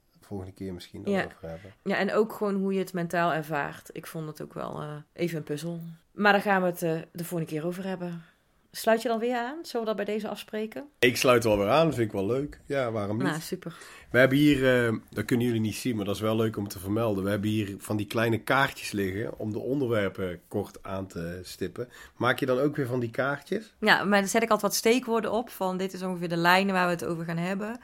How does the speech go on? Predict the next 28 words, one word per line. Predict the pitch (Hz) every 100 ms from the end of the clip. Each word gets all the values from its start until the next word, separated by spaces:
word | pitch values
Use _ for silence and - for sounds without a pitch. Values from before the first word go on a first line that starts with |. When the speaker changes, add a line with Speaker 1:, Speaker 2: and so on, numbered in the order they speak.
| -
Speaker 1:
En | -
daar | 107
houden | 117 127
we | 139
het | 127 123
dan |
heel, | 123
houden | 113 120
we | 127
ons | 113
helemaal | 117 110 123 123
niet | 104
aan. | 202
Speaker 2:
Nee, | 190 190
maar | 190
we | 190
kunnen | 208 202
wel | 196 202 220 226
zien | 208 220 220
van, | 214 202 202
"Oh |
ja, | 156 -
we | 165
hebben | 180 185
wel | 196 208
alles | 202 196 190
nu | 196 185
besproken", | 170 - 180 156 160 - -